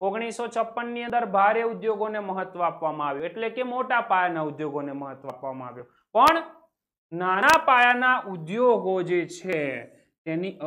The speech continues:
અવગણના કરવામાં આવી, એટલે કે તેને ગણતરીમાં લેવામાં આવ્યા નહીં,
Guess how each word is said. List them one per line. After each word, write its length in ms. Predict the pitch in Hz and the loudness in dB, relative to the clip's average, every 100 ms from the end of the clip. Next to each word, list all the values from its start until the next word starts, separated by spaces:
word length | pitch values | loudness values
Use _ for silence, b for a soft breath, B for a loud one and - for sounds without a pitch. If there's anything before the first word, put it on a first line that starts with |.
| 180 | -2
અવગણના 540 | 185 156 160 160 156 147 | 0 0 -2 -2 -4 -6
કરવામાં 460 | 143 139 139 131 | -10 -6 -8 -8
આવી, 200 | 123 123 - _ 180 | -12 -18 -20 _ -18
એટલે 200 | 180 220 220 | -12 -10 -8
કે 160 | 233 226 | -8 -8
તેને 260 | 208 226 202 | -8 -8 -8
ગણતરીમાં 640 | 175 185 190 208 208 214 185 | -6 -8 -8 -8 -6 -6 -4
લેવામાં 480 | 160 170 185 - 143 | -4 -4 -6 -8 -6
આવ્યા 360 | 143 165 202 240 - - | -4 4 6 6 0 -6
નહીં, 320 | 190 202 151 | -2 -2 -4